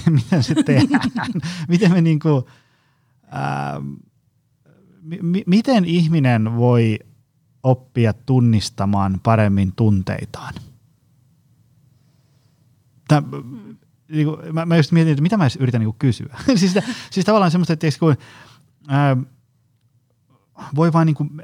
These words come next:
Speaker 1: mennä, tiedätkö, se, kun tulee joku tunnekuohu ja, tai joku, ja sit sä näet, niinku, oot se, että, että tämä on nyt ainoa vaihtoehto, ja sit sä et,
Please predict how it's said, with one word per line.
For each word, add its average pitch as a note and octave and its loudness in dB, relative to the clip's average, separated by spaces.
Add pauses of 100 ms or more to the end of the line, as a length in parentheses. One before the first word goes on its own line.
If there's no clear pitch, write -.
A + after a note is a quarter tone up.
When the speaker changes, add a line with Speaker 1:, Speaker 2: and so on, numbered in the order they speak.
Speaker 1:
mennä, E3 4
tiedätkö, B2 -2
se, A#2+ -4 (320)
kun C3+ -16 (300)
tulee D#3+ 2
joku C3+ 0
tunnekuohu B2+ 2
ja, A2 -4
tai A2+ -2
joku, A#2+ -2
ja A2 0
sit B2 -2
sä C#3 -2
näet, C3+ 2
niinku, - -8
oot B2 2
se, C3+ -2
että, A#2 -6
että - -14 (120)
tämä C#3+ 2
on B2 2
nyt A#2+ -4
ainoa B2+ 2
vaihtoehto, G#2+ -6
ja G#2 -10
sit A2+ -10
sä A#2+ -2
et, A2+ -6